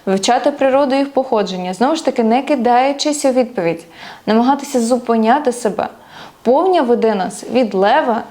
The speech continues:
до Водолія, від самовпевненості, від відключення від важливих рішень до відповідальності, котру ми беремо в свої руки. Коли ми вирішуємо змінити ситуацію та робимо все в цьому напрямку.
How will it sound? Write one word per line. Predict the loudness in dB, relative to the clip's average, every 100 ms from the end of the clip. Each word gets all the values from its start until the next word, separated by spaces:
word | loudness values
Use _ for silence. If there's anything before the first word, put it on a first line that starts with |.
| -8
до | 0 2
Водолія, | 2 2 2 2 0 -2 -8 -12 -2
від | -2 0
самовпевненості, | 0 2 0 0 0 2 0 0 -2 0 -2 -2 -6 -18 -20 -20 -8
від | 0 0 0
відключення | -4 -2 -2 0 2 2
від | 2 2
важливих | 0 2 2 2 0
рішень | -2 0 2 2
до | 4 2
відповідальності, | 0 0 0 2 2 2 0 0 -2 0
котру | 0 0 0
ми | 0
беремо | 0 2 2
в | 0
свої | -2 0 2
руки. | 2 0 -4 -10 -14 -20 -18 -18 -4
Коли | 0
ми | 2 2 0 -4
вирішуємо | 0 2 2 0 0 2 2
змінити | 2 2 2 0
ситуацію | -6 -2 2 2 2 -2
та | 0 2
робимо | 2 2 2 2
все | 0 -6 -2 2 2
в | 0
цьому | -4 0
напрямку. | 2 0 -2 -6 -6 -8